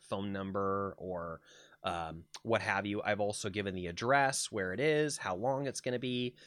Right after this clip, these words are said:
So here's a couple settings on how to do that. Calendly is really great for having multiple events, multiple events. Now let me show you the back end of the Calendly system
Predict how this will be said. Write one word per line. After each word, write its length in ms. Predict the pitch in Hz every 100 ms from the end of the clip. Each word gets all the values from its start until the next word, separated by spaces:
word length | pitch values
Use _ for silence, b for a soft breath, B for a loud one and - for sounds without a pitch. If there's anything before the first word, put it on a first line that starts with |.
| B B
So 160 | - 190
here's 180 | 285
a 60 | 233
couple 240 | - -
settings 500 | 147 135 113 104 101
on 140 | - 101
how 140 | 104
to 80 | 95
do 160 | 92 87
that. 260 | 76 65 - _ _ _ _ _ _ - _
Calendly 760 | - 151 160 165 151 143 139 135 B B
is 180 | 107 107
really 380 | 113 160 220 214
great 400 | 135 139 135 139 _
for 100 | 131
having 320 | 120 113 101
multiple 920 | 107 127 151 185 - 190 - 175 170 -
events, 680 | 120 110 98 80 - - - _
multiple 480 | 120 117 - - 110
events. 380 | 98 82 - -
Now 220 | 139 196
let 140 | 208
me 120 | 160 139
show 280 | - 120
you 400 | 113 101 95 98 b b b b
the 120 | -
back 480 | 101 98 131 147 165
end 380 | - 98 80 82
of 140 | 85
the 80 | 90
Calendly 520 | - 92 87 80 82
system 580 | 78 - 82 - 80 104